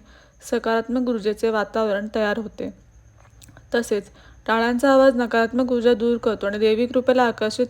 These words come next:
करतो. प्राचीन काळात ऋषीमुनी भजन आणि मंत्रोच्चारादरम्यान सामूहिक टाळ्या वाजवून आपली भक्ती किंवा उत्साह व्यक्त करत असत. ही परंपरा हळूहळू समाजात लोकप्रिय झाली.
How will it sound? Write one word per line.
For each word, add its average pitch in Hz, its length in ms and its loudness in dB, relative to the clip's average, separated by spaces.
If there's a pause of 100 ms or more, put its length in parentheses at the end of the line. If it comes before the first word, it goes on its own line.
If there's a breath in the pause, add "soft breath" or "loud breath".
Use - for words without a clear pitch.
करतो. 214 420 -6 (480 loud breath)
प्राचीन 220 400 -2
काळात 233 260 2
ऋषीमुनी 254 560 2
भजन 226 280 0
आणि 220 300 -2 (400 soft breath)
मंत्रोच्चारादरम्यान 233 1000 2
सामूहिक 226 500 -2 (120)
टाळ्या 220 280 0
वाजवून 220 320 -2
आपली 226 340 -4
भक्ती 233 340 -4
किंवा 240 260 -2
उत्साह 226 380 -6
व्यक्त 226 400 -4
करत 208 240 -4
असत. 196 340 -8 (600 soft breath)
ही 226 60 -2
परंपरा 226 640 -2
हळूहळू 233 340 0
समाजात 226 460 -4
लोकप्रिय 240 600 2
झाली. 214 260 -10